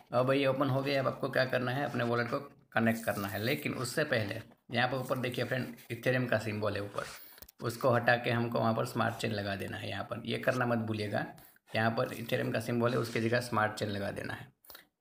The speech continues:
ये जैसे आप स्मार्ट चेन लगा दोगे थोड़ा सा प्रोसेस होगा, ठीक है।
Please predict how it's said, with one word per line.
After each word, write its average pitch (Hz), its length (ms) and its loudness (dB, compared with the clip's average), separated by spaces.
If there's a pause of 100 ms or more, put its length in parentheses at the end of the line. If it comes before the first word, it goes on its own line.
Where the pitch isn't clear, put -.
(160)
ये 123 200 0
जैसे 127 280 2
आप 131 100 6
स्मार्ट 123 260 2
चेन 127 120 0
लगा 123 180 4
दोगे 127 140 4
थोड़ा 123 200 2
सा 117 100 0
प्रोसेस 117 340 0
होगा, 123 380 0 (320)
ठीक 117 140 -4
है। 135 360 -4